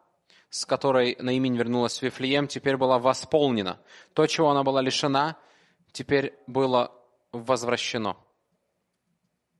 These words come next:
«И питателем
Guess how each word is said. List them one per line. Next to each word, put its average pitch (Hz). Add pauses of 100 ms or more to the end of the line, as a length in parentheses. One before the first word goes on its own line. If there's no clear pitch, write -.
(1500)
«И 143
питателем 135